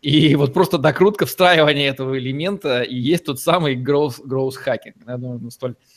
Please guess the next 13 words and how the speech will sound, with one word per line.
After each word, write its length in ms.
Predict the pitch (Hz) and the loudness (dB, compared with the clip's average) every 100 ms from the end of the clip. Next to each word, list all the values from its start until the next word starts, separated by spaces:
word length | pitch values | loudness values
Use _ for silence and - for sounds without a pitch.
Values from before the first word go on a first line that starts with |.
| _ _ _ _ | _ _ _ _
а, 380 | 107 104 107 107 | -20 -20 -20 -12
явные 340 | 127 123 123 | -4 -4 0
ляпы 260 | 123 123 - | 0 0 0
не 140 | 135 127 | -4 -4
совершаются, 600 | 127 127 131 254 233 170 | -2 -2 4 4 4 0
но 120 | 165 | -2
некоторые 360 | 170 165 160 156 | -2 -2 0 4
вещи, 260 | 160 156 | 4 4
очевидные 600 | 143 - 151 143 147 143 | 0 0 0 0 0 0
глазу, 360 | 135 165 175 139 | 2 4 4 4
например, 480 | 123 123 127 131 - _ _ _ | 0 0 2 0 -2 _ _ _
прослушивание 720 | 143 143 160 147 - 131 131 | -2 -2 -2 -6 -4 -2 0
разговора 640 | 127 120 135 131 135 123 | -2 2 2 4 4 4